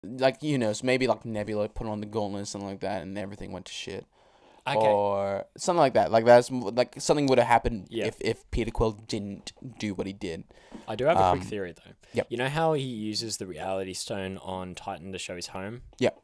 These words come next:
Speaker 2: What if, okay, this didn't happen, but what if he u-, used the Reality Stone
Speaker 1: Mm-hmm.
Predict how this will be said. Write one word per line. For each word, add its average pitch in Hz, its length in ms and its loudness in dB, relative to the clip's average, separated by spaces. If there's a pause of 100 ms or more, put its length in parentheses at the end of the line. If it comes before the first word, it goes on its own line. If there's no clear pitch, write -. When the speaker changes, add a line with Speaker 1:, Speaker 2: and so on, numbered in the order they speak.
(680)
Speaker 2:
What 127 380 2 (100)
if, 135 680 -4 (280)
okay, 117 200 0
this 139 160 -8
didn't 170 220 2
happen, 107 360 -2
but 98 140 -4
what 123 220 2
if 143 180 -2
he 143 100 -8
u-, 120 360 -2 (180)
used 151 680 0
the 143 80 0
Reality 123 520 4
Stone 87 500 -8
Speaker 1:
Mm-hmm. 123 580 -8